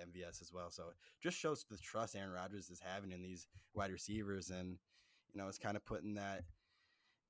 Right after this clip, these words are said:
um, that social media, everybody going after us for not drafting a receiver. It kinda shows, like, hey, I mean, Aaron Rodgers is trusting the guys we already have. So, you know, does it really matter? I mean, I mean, and, and we got to see our second round pick, A J Dillon, have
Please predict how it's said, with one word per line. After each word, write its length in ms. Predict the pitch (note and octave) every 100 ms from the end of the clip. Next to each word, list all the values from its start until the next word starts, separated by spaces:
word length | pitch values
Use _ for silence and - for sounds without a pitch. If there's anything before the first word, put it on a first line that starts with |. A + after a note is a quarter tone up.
| _
um, 300 | G#2 G2+ G2
that 140 | G2+ -
social 320 | A2 - G#2
media, 640 | G#2 A2 A2 G#2+ G#2 G#2
everybody 320 | G#2+ A2 G#2+ G#2+
going 280 | G#2 G2+
after 300 | G#2 G2+ G#2+
us 120 | G#2 -
for 100 | G2+
not 180 | G2
drafting 280 | G2+ G2 G2+
a 40 | G2
receiver. 420 | F#2 A2 A#2+ G2+
It 60 |
kinda 180 | G#2+ G2+
shows, 400 | - G2 A#2 A2
like, 120 | F#2
hey, 320 | G2 G#2+ G2 F2 -
I 40 |
mean, 220 | G#2 G2+ F#2 _ _ _ _ - -
Aaron 160 | A#2
Rodgers 300 | A2 A2 A2
is 60 | G2
trusting 300 | A2+ G#2+ G#2
the 60 | G2
guys 240 | G2+ G2
we 80 | G2
already 200 | F#2+ F2+
have. 340 | F#2 G#2 G2
So, 340 | - F#2 F#2 F2 _ _ _ _ _ _
you 60 | -
know, 80 | F2
does 160 | G2 F#2+
it 60 |
really 200 | F#2 F#2+
matter? 380 | F#2 F2+ F#2+ A2+
I 40 | G#2+
mean, 260 | G2 F#2 - _ _ _ _ -
I 40 |
mean, 140 | G2+
and, 200 | G2+ G#2+
and 240 | G#2 A2 G#2+
we 60 |
got 160 | G#2+ G#2+
to 80 | G2+
see 160 | A2+ G#2+
our 80 |
second 280 | F#2+ A#2+ A2+
round 180 | G#2 G2+
pick, 160 | G2+ G#2
A 80 |
J 120 | G2+ G2+
Dillon, 340 | F#2+ A2 D3
have 260 | G#2 F#2